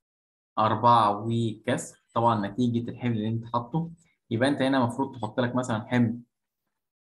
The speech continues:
آه، لو إحنا فرضنا القيمة دي بميتين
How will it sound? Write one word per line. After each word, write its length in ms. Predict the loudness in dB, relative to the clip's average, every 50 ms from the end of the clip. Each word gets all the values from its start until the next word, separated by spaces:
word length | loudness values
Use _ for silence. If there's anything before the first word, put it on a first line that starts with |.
| -6
آه، 240 | -4 -2 0 0 0
لو 160 | 2 2 2
إحنا 220 | 0 0 -2 -4 -2
فرضنا 280 | -2 -2 -2 -2 -4 -6
القيمة 320 | -6 -6 -6 -4 -2 -2
دي 200 | 0 0 -2 -2 -4 -6
بميتين 800 | -8 -8 -4 -2 -2 0 0 -2 -4 -6 -6 -4 -2 -2 -2 -4